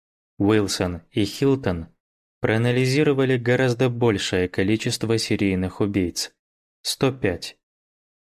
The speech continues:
и подтвердили факт, что яд является любимым оружием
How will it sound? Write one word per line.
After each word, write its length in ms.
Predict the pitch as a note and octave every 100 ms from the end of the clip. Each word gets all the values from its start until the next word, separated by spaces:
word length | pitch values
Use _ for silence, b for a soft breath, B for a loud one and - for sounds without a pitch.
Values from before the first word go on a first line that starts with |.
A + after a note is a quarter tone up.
| -
и 100 | A2+
подтвердили 840 | C#3+ C3+ - C#3 C#3+ B2+ A#2+ F#2
факт, 500 | F2+ - B2 B2 - _ _ _ _ _ _ _
что 240 | - - A2
яд 340 | G#2 C#3 C#3
является 680 | B2+ B2+ C3 D#3 C#3+ C#3 C#3+
любимым 540 | C#3 C3+ A#2+ G#2 F#2
оружием 680 | F2+ G2 A#2 B2 C3 C3 B2+